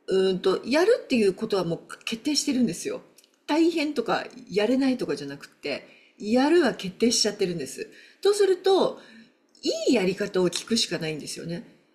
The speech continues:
今私が思いつく、それを達成するためのやり方はこういうやり方なんですけど、そのやり方でいいですかとかね。あと、もうちょっと時間短縮できるうまい、効率いいやり方ありますかとか、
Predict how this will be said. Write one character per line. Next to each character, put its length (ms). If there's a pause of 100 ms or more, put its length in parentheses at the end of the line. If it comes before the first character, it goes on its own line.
(100)
今 300
私 340
が 100
思 200
い 80
つ 120
く、 200
そ 140
れ 100
を 80
達 200
成 200
す 120
る 100
た 120
め 80
の 80
や 120
り 80
方 200
は 80
こ 180
う 40
い 80
う 60
や 80
り 100
方 240
な 120
ん 60
で 100
す 100
け 120
ど、 280 (340)
そ 160
の 80
や 100
り 100
方 240
で 100
い 80
い 40
で 120
す 80
か 140
と 100
か 140
ね。 180 (220)
あ 80
と、 200 (100)
も 100
う 60
ち 120
ょ 20
っ 20
と 120
時 120
間 200
短 160
縮 180
で 80
き 100
る 140
う 60
ま 160
い、 160 (400)
効 160
率 200
い 40
い 40
や 80
り 60
方 220
あ 20
り 80
ま 100
す 100
か 120
と 120
か、 260